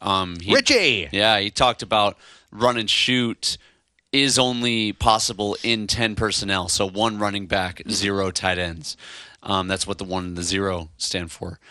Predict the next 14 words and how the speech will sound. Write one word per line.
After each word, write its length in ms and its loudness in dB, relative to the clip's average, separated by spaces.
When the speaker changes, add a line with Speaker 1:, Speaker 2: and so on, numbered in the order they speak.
Speaker 1:
Um, 500 0
we 580 0
are 160 4
still 560 2
searching 640 0
for 340 0
who 360 2
is 120 0
going 240 -2
to 60 -2
be 180 0
our 140 2
stud 560 0
receivers. 760 -4